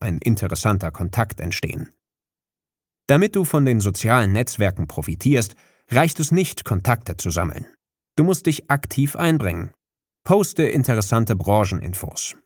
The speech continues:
kommentiere die Beiträge anderer und gratuliere deinen Kontakten zum Geburtstag. Verhalte dich so, wie du es auch im Büro tun würdest.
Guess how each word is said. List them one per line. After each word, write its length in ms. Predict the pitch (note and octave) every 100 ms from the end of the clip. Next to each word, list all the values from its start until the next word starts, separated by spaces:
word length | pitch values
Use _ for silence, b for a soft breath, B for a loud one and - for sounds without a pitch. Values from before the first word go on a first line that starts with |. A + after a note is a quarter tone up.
| -
kommentiere 560 | C3+ C#3 B2+ F3 D#3+ B2
die 100 | G2+
Beiträge 580 | A#2 C3+ - A#2 G#2
anderer 520 | A#2+ E3 A2 A2 A2 F#2+ b b
und 260 | D#3 D3 C3+
gratuliere 640 | C3 D3 D3+ D3+ F3+ F#3
deinen 240 | D#3 C3+
Kontakten 680 | B2 A2+ G#2 G#2 - A2 A#2+
zum 180 | - C3
Geburtstag. 680 | C3+ C3 F#2 - - - - _ _ _ _ -
Verhalte 400 | F#2+ A#2 A#2 F2
dich 160 | D#2
so, 340 | - D3 A3 G#3
wie 120 | E3+
du 100 | D#3+
es 100 | D3+
auch 300 | - G#2 G2
im 100 | A2+
Büro 320 | C#3+ C3 F2+
tun 340 | D#2 - F#2 E2+
würdest. 440 | F2 - - -